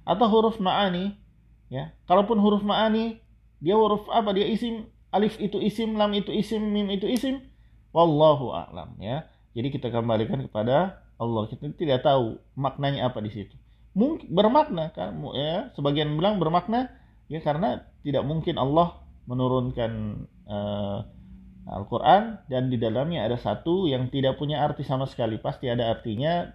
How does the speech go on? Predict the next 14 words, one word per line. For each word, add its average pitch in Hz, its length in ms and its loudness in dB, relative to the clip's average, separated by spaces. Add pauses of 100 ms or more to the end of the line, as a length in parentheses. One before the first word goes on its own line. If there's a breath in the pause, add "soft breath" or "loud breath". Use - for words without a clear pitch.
(120)
dan 147 220 2
arti 139 320 -4
yang 139 80 -2
dikembalikan 117 640 -2
kepada 123 480 0 (420 soft breath)
Allah. 98 460 0
Jadi 107 240 0
di 123 80 -2
sini 135 220 0 (680)
kita - 220 -6
tinggalkan 117 480 0
ayat 120 320 -2
satu, - 320 -6 (240)
ya. 113 240 -10